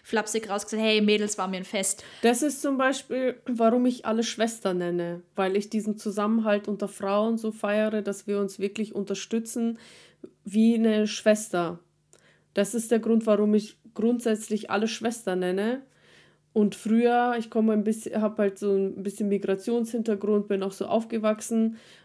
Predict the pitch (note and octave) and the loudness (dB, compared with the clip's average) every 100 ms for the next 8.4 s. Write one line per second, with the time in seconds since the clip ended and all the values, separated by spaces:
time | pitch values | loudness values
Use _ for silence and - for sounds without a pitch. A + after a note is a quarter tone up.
0 | _ G#3+ G3 G3 G3+ G3 - A3 G#3 G3+ | _ 2 2 2 -2 -2 0 4 4 4
1 | G3+ - A#3 A#3 A3+ A3+ A3+ A3+ A3 G#3+ | 0 0 0 0 0 2 4 4 2 0
2 | G3+ G#3 G#3+ G#3+ G#3+ F#3 A3 C4+ B3+ D4 | 0 2 0 0 -2 2 2 4 2 0
3 | - - G#3 G#3 G3+ - A3 A3 G#3 F#3 | -2 -2 0 2 0 0 0 2 2 2
4 | A#3 B3+ A#3 G#3+ F#3+ F#3+ G#3+ G#3+ G3 G3 | 0 2 2 2 0 0 0 -2 -4 0
5 | G3+ A3 A3 G#3 G3+ G#3+ A#3 A3+ - G#3 | 0 0 -2 -2 0 -2 -2 -6 -4 -2
6 | G#3+ G#3+ - - G3+ G3+ A3 G#3 G3+ G3+ | -2 -4 -10 -10 -10 -6 -4 -4 -6 -6
7 | G#3 G3+ A3 A3+ A3 G#3+ A3+ A3+ G#3+ G3 | -4 0 0 0 -2 2 2 2 -2 0
8 | G3 F#3+ F#3+ - | 0 0 -4 -12